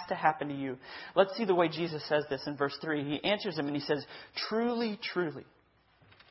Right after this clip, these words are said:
I say to you, unless one is born again, he cannot see the kingdom of God." Now, incidentally, Jesus starts by this phrase, "Truly, truly." Um, he says that twenty-five times in the book of John.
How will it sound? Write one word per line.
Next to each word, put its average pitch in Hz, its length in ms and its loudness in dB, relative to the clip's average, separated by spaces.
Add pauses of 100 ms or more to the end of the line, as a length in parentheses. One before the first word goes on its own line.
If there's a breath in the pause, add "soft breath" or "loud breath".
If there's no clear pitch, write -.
(180)
I 196 180 8 (120)
say 202 140 6
to 190 80 2
you, 143 240 2
unless 156 340 4
one 180 140 0
is 147 100 -4
born 160 360 0
again, 139 320 -4
he 143 140 -12 (140)
cannot 165 400 -8 (100)
see 131 180 -6
the 139 120 -8
kingdom 135 380 -12
of 135 120 -12
God." 139 240 -2 (1500 loud breath)
Now, 165 140 8
incidentally, 190 480 6
Jesus 208 280 0
starts 170 280 6
by 160 160 8
this 151 240 -4
phrase, 160 280 0 (140)
"Truly, 180 420 -2 (220)
truly." 139 480 -4 (1200)
Um, 151 240 0 (160 loud breath)
he 202 100 -4
says 190 180 0
that - 160 6
twenty-five 190 540 4
times 156 260 4
in 147 80 -2
the 139 40 -2
book 147 200 2
of 139 100 -6
John. 143 320 0